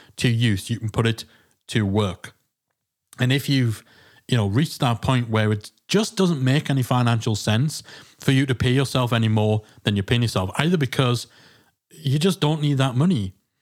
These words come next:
or because you've reached kind of a tax bracket, a tax threshold, where taking money out means that you give up half of it. It goes to the government.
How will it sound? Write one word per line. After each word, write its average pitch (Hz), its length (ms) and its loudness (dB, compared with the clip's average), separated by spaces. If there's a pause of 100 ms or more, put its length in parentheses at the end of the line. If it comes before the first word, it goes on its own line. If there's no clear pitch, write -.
(240)
or 147 120 2
because 139 320 0
you've 113 200 0
reached - 400 -2
kind 123 160 2
of 113 60 0
a 113 60 2
tax - 420 -4
bracket, 120 460 -2
a 107 60 -8
tax - 340 -6
threshold, 104 580 -2 (400)
where 110 380 2
taking 143 420 0
money 123 220 2
out 151 160 2
means 117 240 2
that 120 100 0
you 117 100 -2
give 127 240 2
up 185 140 0
half 110 240 0
of 98 100 -2
it. 92 200 -4
It - 80 -20
goes 123 200 2
to 107 60 -8
the 101 80 0
government. 104 460 0